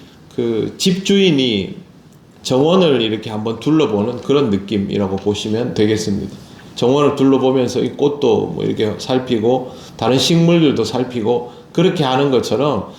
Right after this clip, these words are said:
자기 소유인 것을 이렇게 둘러보는 형태, 그런 형태로 요한이 표현을 하고 있습니다.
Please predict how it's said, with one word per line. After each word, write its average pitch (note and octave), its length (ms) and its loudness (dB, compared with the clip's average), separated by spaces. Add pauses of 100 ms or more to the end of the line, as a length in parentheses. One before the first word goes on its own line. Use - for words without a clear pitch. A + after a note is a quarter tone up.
(140)
자기 D#3 340 2
소유인 F3 600 4
것을 A2 560 0
이렇게 A#2+ 560 2
둘러보는 A#2+ 600 2
형태, G#2 580 -4 (320)
그런 E3+ 320 2
형태로 A2+ 640 0 (260)
요한이 A2+ 420 0
표현을 A2+ 540 2
하고 A2 460 -2 (160)
있습니다. G#2 540 -4